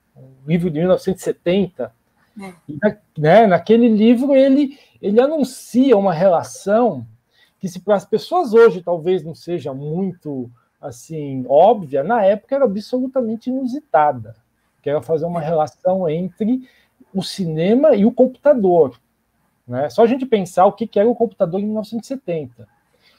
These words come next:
Speaker 1: Então, ele faz essa, é, uma série de, de, de raciocínios, né, de reflexões sobre o potencial que essas,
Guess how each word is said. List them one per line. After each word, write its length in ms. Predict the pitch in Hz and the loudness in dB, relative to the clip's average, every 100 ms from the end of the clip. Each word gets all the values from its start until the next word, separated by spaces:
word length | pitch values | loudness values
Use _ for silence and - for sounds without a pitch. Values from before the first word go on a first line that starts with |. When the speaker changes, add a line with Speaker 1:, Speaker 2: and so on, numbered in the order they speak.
| _ _ _ _ | _ _ _ _
Speaker 1:
Então, 120 | 202 | 2
ele 120 | 269 | 2
faz 440 | 285 254 226 220 165 | 2 4 6 4 2
essa, 280 | 170 - 165 160 | -4 0 2 2
é, 320 | 160 160 160 | 0 0 -2
uma 320 | 156 160 151 | -4 -6 -8
série 400 | - 190 208 202 | -6 -2 -2 -2
de, 280 | 160 170 165 | -4 -6 -8
de, 240 | 131 139 | -8 -8
de 840 | 123 123 120 113 120 131 170 139 - - | -6 -8 -10 -12 -12 -6 -6 -6 -16 -8
raciocínios, 880 | 151 - 143 - 170 226 285 170 127 | -6 -6 -10 -8 -2 0 0 -2 0
né, 220 | 160 214 | 2 2
de 100 | 165 | 0
reflexões 720 | 135 160 151 - - 202 247 | -6 -6 -10 -8 -2 0 0
sobre 260 | 165 131 151 | -2 -6 -6
o 60 | |
potencial 840 | - 143 156 117 - 135 160 226 | -8 -8 -8 -10 -4 2 4 4
que 140 | 226 156 | 2 -4
essas, 420 | 120 135 131 - | -4 -6 -8 -10